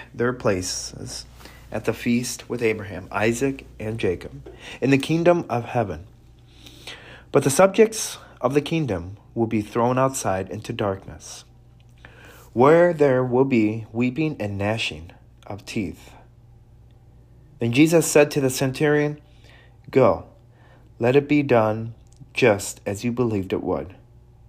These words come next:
And his servant was healed at that moment.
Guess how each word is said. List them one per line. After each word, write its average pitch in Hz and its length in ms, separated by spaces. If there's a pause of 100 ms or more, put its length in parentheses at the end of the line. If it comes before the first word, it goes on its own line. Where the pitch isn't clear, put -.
(800)
And 101 100
his 113 220
servant 117 420
was 98 160
healed 123 460
at 101 160
that 107 180
moment. 101 380